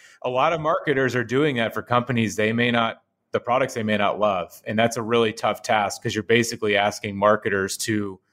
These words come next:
do more than they should have to do. I mean, a lot of your marketing should be easy if the product is well designed. It shouldn't,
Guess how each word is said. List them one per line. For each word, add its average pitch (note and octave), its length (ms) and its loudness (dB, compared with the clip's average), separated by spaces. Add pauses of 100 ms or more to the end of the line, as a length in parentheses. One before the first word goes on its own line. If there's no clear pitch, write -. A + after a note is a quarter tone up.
(320)
do A#2 260 0
more G#2+ 300 2
than G2 160 -4
they G2+ 120 -2
should G#2+ 340 0
have G2+ 340 -2
to G#2+ 100 -14
do. G2 280 -2
I - 40 2
mean, G2 140 -2
a G#2 60 -4
lot B2 240 0
of C3+ 100 0
your A2+ 140 -8
marketing G2+ 560 0
should - 280 -10
be F#2+ 240 -8
easy G#2+ 540 0 (420)
if A#2 160 0
the A2+ 100 -4
product A#2 600 -2
is G2 480 0
well G#2+ 220 4
designed. G2 560 -2
It G2+ 140 -8
shouldn't, A#2+ 360 -4